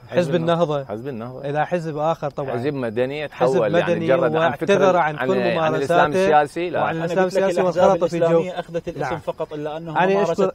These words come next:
Speaker 3: ما مارست الحكم الإسلامي،
Speaker 1: أستاذ
Speaker 3: يعني
Speaker 1: وسام.
Speaker 3: ب-، ب-، ب-،
Speaker 1: أستاذ
Speaker 3: بكل
Speaker 1: وسام.
Speaker 3: تفاصيله، يعني بالوقت الحالي بصراحة.
Speaker 1: أيوة.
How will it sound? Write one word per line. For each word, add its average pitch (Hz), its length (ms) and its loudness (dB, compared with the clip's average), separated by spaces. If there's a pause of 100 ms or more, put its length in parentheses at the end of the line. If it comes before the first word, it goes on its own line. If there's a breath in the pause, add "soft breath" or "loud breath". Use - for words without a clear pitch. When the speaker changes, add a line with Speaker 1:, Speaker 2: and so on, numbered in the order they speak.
Speaker 3:
ما 175 140 -6
مارست 185 500 -4
الحكم 165 360 -10
الإسلامي، 147 680 -10
Speaker 1:
أستاذ 131 280 0
Speaker 3:
يعني 175 140 2
Speaker 1:
وسام. 170 360 -2
Speaker 3:
ب-، - 40 -10 (100)
ب-، 131 520 -10
ب-، 131 40 -10
Speaker 1:
أستاذ 135 220 -6
Speaker 3:
بكل 165 100 -2
Speaker 1:
وسام. 151 160 -4
Speaker 3:
تفاصيله، 143 500 -6
يعني 98 380 -12
بالوقت 113 320 -14
الحالي 98 400 -14
بصراحة. 101 160 -12
Speaker 1:
أيوة. 131 180 -12